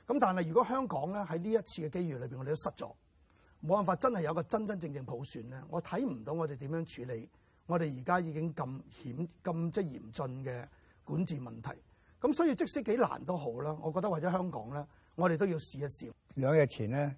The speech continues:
Speaker 2: 就有一個香港民情嘅報告，
Speaker 1: 嗯。
Speaker 2: 去咗港澳辦啦，嚇。咁啊，同埋琴日咧，就林鄭出嚟話，二零一七年呢，有普選呢，就機不可失。你對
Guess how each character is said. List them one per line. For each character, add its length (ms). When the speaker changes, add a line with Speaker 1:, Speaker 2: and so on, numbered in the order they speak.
Speaker 2:
就 120
有 220
一 40
個 180
香 280
港 220
民 320
情 180
嘅 80
報 220
告， 240
Speaker 1:
嗯。 240
Speaker 2:
去 100
咗 380
港 140
澳 100
辦 180
啦， 260
嚇。 880
咁 40
啊， 20
同 140
埋 160
琴 160
日 120
咧， 200
就 220
林 220
鄭 200
出 120
嚟 420
話， 300
二 60
零 160
一 120
七 140
年 280
呢， 220
有 180
普 240
選 180
呢， 120
就 160
機 240
不 140
可 320
失。 140
你 320
對 380